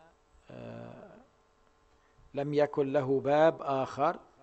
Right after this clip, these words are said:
رضي الله عنه إلى مسجد رسول الله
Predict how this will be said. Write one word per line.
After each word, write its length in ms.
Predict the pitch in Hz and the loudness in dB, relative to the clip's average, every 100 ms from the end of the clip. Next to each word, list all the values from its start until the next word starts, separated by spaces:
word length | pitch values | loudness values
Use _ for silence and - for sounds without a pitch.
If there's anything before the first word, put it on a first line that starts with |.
| 160 _ _ _ - | -20 _ _ _ -10
رضي 260 | 135 123 | -6 -4
الله 380 | 127 131 131 120 | -4 -2 -2 -2
عنه 540 | 120 139 135 160 180 - | -4 -6 -6 -6 -8 -10
إلى 320 | 139 127 127 | -10 -8 -8
مسجد 420 | 127 139 120 123 | -6 -8 -8 -8
رسول 400 | 123 120 - 135 | -6 -8 -8 -10
الله 400 | 127 123 135 156 | -10 -6 -6 -6